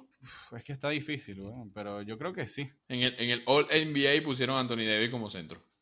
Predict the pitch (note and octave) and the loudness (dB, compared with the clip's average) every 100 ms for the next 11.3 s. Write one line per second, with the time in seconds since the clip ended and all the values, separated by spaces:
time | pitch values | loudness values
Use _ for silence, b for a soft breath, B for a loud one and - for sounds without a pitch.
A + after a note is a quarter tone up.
0 | _ G#2 G2 G2 G#2+ A#2 G#2+ F#2 - - | _ -10 -8 -6 -6 -6 -8 -10 -14 -12
1 | - C3+ B2+ A#2+ A#2 B2 C3 C#3+ C#3 B2 | 2 4 4 2 0 2 2 2 0 0
2 | B2 B2 A#2 A2 A2 G#2+ A2 A#2+ A#2 G#2+ | 2 2 0 0 0 -2 -2 0 0 -2
3 | G2+ A2 A#2+ C3 _ - A2 G#2 G2+ G2+ | -4 -4 -6 -6 _ -14 -10 -8 -8 -10
4 | G2+ G#2 _ - G#2+ F#2+ G#2+ G#2 A#2 A2+ | -10 -14 _ -8 -8 -4 -4 -2 -2 -2
5 | A#2 G#2+ G2 F#2+ G2+ G#2 F#2+ F#2 - _ | -2 -4 -6 -8 -10 -10 -10 -12 -18 _
6 | _ _ _ _ - A#2 G#2 G#2 F2+ F2 | _ _ _ _ -4 -2 0 -2 -4 -6
7 | E2+ F2+ F#2+ G2 F#2+ D#2+ E2 _ _ B | -6 -8 -8 -10 -12 -14 -16 _ _ B
8 | B _ A#2+ C3 D#3+ D3 D#3 C#3 - C#3 | B _ 2 4 6 8 8 6 0 0
9 | C#3 C3+ C3+ C3 C3 C#3+ C#3+ B2+ A#2+ B2 | 2 2 2 4 6 6 6 4 0 -4
10 | C3+ B2 A#2+ C3+ B2 A2 A2 G#2+ G#2 G#2+ | -4 -2 2 2 2 0 0 0 0 0
11 | A2 C#3 F#3 | 0 0 -4